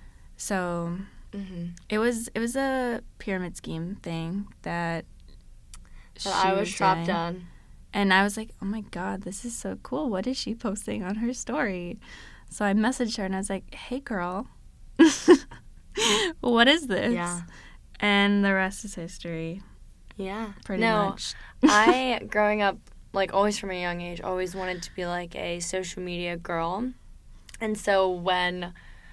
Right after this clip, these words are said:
Speaker 2: I heard about, like, this hair care product that could, like, help you and make money and,
Speaker 1: Oh,
Speaker 2: like,
Speaker 1: yeah.
Speaker 2: help you grow on social media, I was like, "Heck yeah, I wanna be a part of that."
Speaker 1: Heck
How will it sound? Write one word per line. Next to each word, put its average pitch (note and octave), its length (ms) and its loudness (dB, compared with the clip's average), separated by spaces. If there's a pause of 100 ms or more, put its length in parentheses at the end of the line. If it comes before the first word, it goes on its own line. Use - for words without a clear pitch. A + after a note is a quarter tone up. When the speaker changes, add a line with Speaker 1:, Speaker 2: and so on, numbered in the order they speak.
(400)
Speaker 2:
I F#3 280 4
heard F#3+ 240 -2
about, F#3 300 2
like, F3 200 -6
this E3+ 160 -10
hair G#3+ 360 2
care F3+ 280 -2
product E3+ 500 -4
that E3+ 200 -6
could, E3+ 340 -6 (640)
like, E3+ 200 -12
help G#3+ 260 2
you G3+ 240 2
and F3+ 140 -4
make F#3 200 -4
money F#3 400 -4
and, E3 200 -6
Speaker 1:
Oh, E3 40 -2
Speaker 2:
like, - 200 -2
Speaker 1:
yeah. - 220 -4
Speaker 2:
help F#3+ 260 -4
you F#3+ 80 -2
grow F3+ 120 -2
on F3 100 -4
social F3 200 -10
media, F3+ 120 -4
I F3+ 40 -2
was F3 60 -2
like, F3+ 120 -6
"Heck - 400 -8
yeah, A3+ 220 -2
I A3 40 -4
wanna G#3 200 -8
be G#3 80 -6
a G3+ 80 -8
part F#3+ 180 -10
of F3+ 80 -6
that." F#3+ 340 -6 (340)
Speaker 1:
Heck G#3+ 260 -8